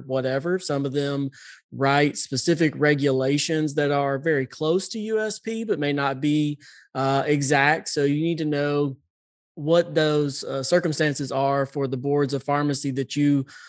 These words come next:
hold a license with, uh, as a pharmacy and know what their approaches,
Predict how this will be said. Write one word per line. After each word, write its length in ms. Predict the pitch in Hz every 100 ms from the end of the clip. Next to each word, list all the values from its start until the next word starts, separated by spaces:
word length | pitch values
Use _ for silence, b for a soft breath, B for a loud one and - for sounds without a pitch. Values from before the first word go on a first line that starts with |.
| B -
hold 220 | 170 170
a 20 |
license 580 | 143 139 151 147 147 131
with, 380 | 139 139 135 -
uh, 220 | 131 135
as 160 | 135 135
a 60 | 135
pharmacy 560 | 143 143 139 135 -
and 100 | 139
know 200 | 139 139
what 400 | 139 135 135 135
their 240 | 131 143 143
approaches, 640 | 135 143 135 - 135 127